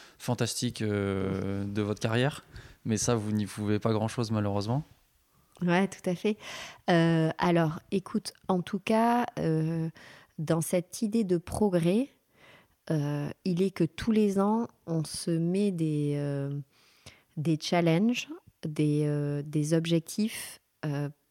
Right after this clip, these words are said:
Speaker 2: pour effectivement se rapprocher de ce qu'on pense, euh, le mieux, quoi. Et ce qui va nous permettre de faire un grand vin. Ça, oui, par contre, effectivement.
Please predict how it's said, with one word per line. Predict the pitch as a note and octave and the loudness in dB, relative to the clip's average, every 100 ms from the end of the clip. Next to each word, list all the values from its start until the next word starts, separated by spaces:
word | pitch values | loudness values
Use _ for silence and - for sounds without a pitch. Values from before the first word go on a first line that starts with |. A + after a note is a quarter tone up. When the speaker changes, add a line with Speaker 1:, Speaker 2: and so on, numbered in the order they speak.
| - | -10
Speaker 2:
pour | F3+ F3 | -4 0
effectivement | E3+ - D#3+ - - F3+ G3 | 0 0 -2 -2 -4 -2 -2
se | - E3 | -2 -2
rapprocher | D3 F3 - E3+ - G#3 | 0 -2 -2 -4 -2 -2
de | F3 | -2
ce | D3+ | -6
qu'on | - E3+ D#3+ | -8 -6 -2
pense, | F#3 F3+ G#3 G#3 - | 0 0 -2 -8 -4
euh, | E3+ D#3 D3+ D3+ D3+ D3 D3+ - - - - _ | -2 0 0 0 -2 -4 -6 -10 -20 -20 -20 _
le | D#3+ D#3+ | 2 4
mieux, | E3 D3 | 4 2
quoi. | - - _ _ _ _ _ _ - - | -2 -10 _ _ _ _ _ _ -10 -2
Et | D3+ C#3+ D3 | 0 0 -2
ce | C#3+ - | -6 -8
qui | - D#3 | -8 0
va | D3+ D3 D3+ | 0 0 0
nous | C#3+ | 0
permettre | D3 C3+ E3 | 0 0 0
de | D#3+ | 0
faire | C#3+ D#3+ D#3 | -4 -4 -2
un | C#3+ | -2
grand | D3 | -2
vin. | D3 C#3 - _ | -2 -6 -10 _
Ça, | - F3 | -4 0
oui, | D#3+ C#3 | 0 -2
par | - D3 | -8 -12
contre, | D3+ C#3+ - | -12 -14 -18
effectivement. | - D3 - - D3+ C#3+ | -10 -10 -8 -8 -6 -8